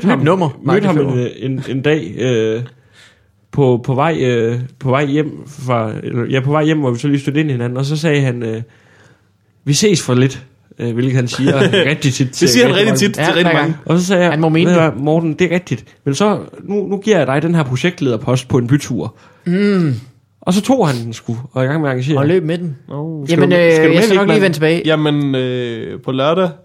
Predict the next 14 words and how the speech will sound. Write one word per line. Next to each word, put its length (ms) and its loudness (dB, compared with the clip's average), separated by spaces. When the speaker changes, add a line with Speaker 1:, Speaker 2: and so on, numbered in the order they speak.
Speaker 2:
Ja. 120 0
Speaker 3:
er 280 -4
min 140 -6
fødselsdag. 600 -6
Speaker 2:
Jamen, 220 -4
det 80 -2
passer 260 0
da 60 -6
perfekt. 360 -8
Speaker 3:
Så 200 -8
hvis 180 -4
jeg 140 0
tager 180 2
med, 240 2